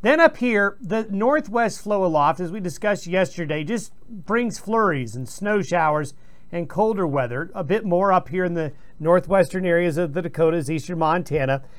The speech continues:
generally scattered snow showers and flurries elsewhere, and temperatures that are going to be chilly, and winds that'll be brisk. So you can see the mountains and a little bit of snow on the plains over the next seventy-two hours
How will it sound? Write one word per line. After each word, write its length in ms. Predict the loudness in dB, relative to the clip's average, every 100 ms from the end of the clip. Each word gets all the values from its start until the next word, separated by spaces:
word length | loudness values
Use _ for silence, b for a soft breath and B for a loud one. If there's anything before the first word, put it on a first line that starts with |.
| b b b
generally 520 | -2 2 4 4 0
scattered 540 | -2 -4 2 4 4 -2
snow 220 | -4 -2
showers 400 | 0 2 2 0
and 140 | -4
flurries 400 | -4 -4 -2 -2
elsewhere, 420 | -2 -4 -4 -6 -4
and 220 | -4 -6
temperatures 560 | -4 -4 -2 -4 -4
that 120 | -4 -4
are 80 |
going 360 | -6 -6 -4 -6
to 80 | -6
be 160 | -8
chilly, 540 | -8 -2 0 0 -2 -10 b b b b b
and 140 | -4
winds 240 | 0 0 0
that'll 180 | 0 0
be 160 | -2
brisk. 580 | 2 6 6 4 -6 -14 -16 -16 -14
So 140 | -6
you 60 | -6
can 80 | -2
see 120 | -2
the 120 | 0
mountains 520 | 4 4 4 -2 -8
and 80 | -6
a 60 | -4
little 200 | -2 -2
bit 100 | -2
of 80 | -4
snow 240 | -2 0
on 100 | 0
the 80 | -2
plains 500 | -2 0 0 -2 -6 b b b
over 260 | 6 6 6
the 80 |
next 260 | 0 -2 -2
seventy-two 480 | -2 0 -2 0 4
hours 380 | 6 4 2